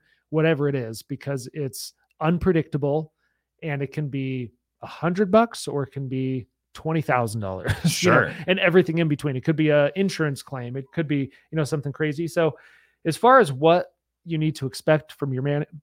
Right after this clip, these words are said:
Speaker 1: property management company is they need to be on call twenty-four seven
Speaker 2: Right.
Speaker 1: in some way. You know,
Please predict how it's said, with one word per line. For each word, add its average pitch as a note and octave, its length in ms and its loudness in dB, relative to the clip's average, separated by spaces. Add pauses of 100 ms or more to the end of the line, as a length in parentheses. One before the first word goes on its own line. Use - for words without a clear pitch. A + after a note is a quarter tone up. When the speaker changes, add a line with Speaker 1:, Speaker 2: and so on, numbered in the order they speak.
Speaker 1:
property D3 280 -4
management C#3 420 -6
company D#3 400 -6
is C#3+ 120 -6
they C#3+ 120 -2
need C#3 160 -2
to B2+ 60 -6
be B2+ 140 -2
on D3 160 0
call C#3+ 240 2
twenty-four C#3 480 -4
seven A#2+ 440 -8 (220)
Speaker 2:
Right. F3 160 -2
Speaker 1:
in D#3+ 80 0
some D#3+ 380 0
way. A2 360 -4 (160)
You D3+ 120 -4
know, D3 180 -2